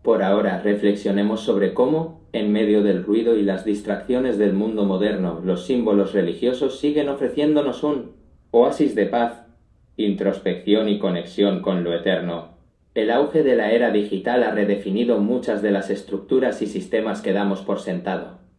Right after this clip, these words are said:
Desde la forma en que nos comunicamos hasta cómo consumimos información, la revolución digital ha transformado casi cada aspecto de nuestra existencia diaria. Pero, ¿qué sucede con algo tan intrínsecamente humano como los símbolos en este mundo en constante cambio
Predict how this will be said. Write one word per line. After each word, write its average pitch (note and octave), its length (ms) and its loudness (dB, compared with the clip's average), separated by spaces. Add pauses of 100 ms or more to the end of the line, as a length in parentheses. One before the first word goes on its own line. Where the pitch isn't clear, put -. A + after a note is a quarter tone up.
Desde A2 400 0
la G2+ 100 2
forma D3+ 440 2
en A2+ 120 -4
que G#2+ 100 -2
nos G#2 180 -4
comunicamos A2 760 -2
hasta B2 320 -4
cómo D3 280 0
consumimos G#2 680 -2
información, G2+ 920 -2 (320)
la G#2 140 -2
revolución G2 640 -2
digital B2+ 460 -2
ha B2 100 0
transformado F#2+ 800 -4
casi G#2 320 -6
cada F#2+ 260 -2
aspecto A2+ 540 0
de G#2 80 0
nuestra G2 400 -2
existencia C3+ 720 -2
diaria. E2+ 560 0 (320)
Pero, F#2 460 -2
¿qué C3+ 120 2
sucede E3 500 -2
con A2+ 200 -4
algo G#2 260 0
tan F#2 200 -6
intrínsecamente G2+ 1040 -4
humano F#2 520 -6
como G2+ 240 -2
los E2+ 260 -10
símbolos B2+ 540 -4
en A2+ 80 -6
este A2+ 240 -8
mundo G2+ 400 -2
en F2 100 -8
constante A#2 640 -8
cambio D3 520 -2